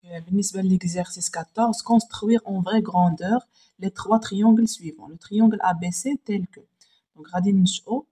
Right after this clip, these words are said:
تريونغل أ بي سي بحيث أن أ سي عطاونا كتساوي لنا ربعة سنتيم، وقياس الزاوية أ خمسة وثمانين، وقياس الزاوية سي تلاتة وخمسين.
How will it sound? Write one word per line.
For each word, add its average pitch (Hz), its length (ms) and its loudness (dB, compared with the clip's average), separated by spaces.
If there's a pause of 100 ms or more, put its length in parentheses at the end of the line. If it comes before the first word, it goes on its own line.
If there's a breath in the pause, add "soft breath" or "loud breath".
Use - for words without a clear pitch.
(160)
تريونغل 214 560 -4
أ 190 80 -2
بي 165 260 -8
سي 220 320 -10 (300)
بحيث 202 320 -2
أن 196 180 -2
أ 196 160 -6
سي 180 180 -8
عطاونا 180 420 -2
كتساوي 175 340 -12
لنا 160 160 -8
ربعة 185 360 -4
سنتيم، 185 520 -6 (460 soft breath)
وقياس 226 400 2
الزاوية 202 460 2
أ - 40 -2
خمسة 175 320 -6
وثمانين، 170 580 -4
وقياس 214 380 -6
الزاوية 185 400 -4
سي 269 220 -8
تلاتة 220 360 -6
وخمسين. - 500 -12